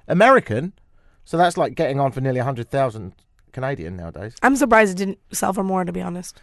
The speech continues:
Speaker 1: It's kinda cool. I mean, it's something
Speaker 2: Very
Speaker 1: to say.
Speaker 2: cool.
Speaker 1: If you could have an item from a film, any movie,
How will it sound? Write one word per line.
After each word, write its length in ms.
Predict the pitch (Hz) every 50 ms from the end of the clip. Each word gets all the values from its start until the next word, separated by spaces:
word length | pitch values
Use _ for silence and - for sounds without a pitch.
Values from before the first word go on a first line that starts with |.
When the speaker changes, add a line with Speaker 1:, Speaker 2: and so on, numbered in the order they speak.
| _ _ _
Speaker 1:
It's 160 | - 277 -
kinda 260 | - - 381 381 349
cool. 360 | - - - 233 240 196 139 127
I 40 |
mean, 120 | 131 147 160
it's 80 | 147
something 180 | - 202 196 220
Speaker 2:
Very 80 | 214 214
Speaker 1:
to 40 | 196
say. 160 | 185 196 175
Speaker 2:
cool. 120 | 156 - - - - - - _ - _
Speaker 1:
If 160 | - 208 202 -
you 200 | 247 285 302 294
could 160 | - - 254
have 580 | 226 196 214 208 165 156 147 139 127 - - - _ _ - _ - _ _
an 180 | - 147 147 147 - -
item 480 | 156 175 190 202 - - 208 196 190
from 260 | 180 - - 180 170
a 60 | 160 147
film, 640 | - - - - 170 127 85 80 87 95 117 127 _ _ _ _ _ _ _ _ _ _ _ _ _ _ - -
any 260 | - 170 185 196 196 196
movie, 540 | 180 165 143 127 107 92 98 95 107 117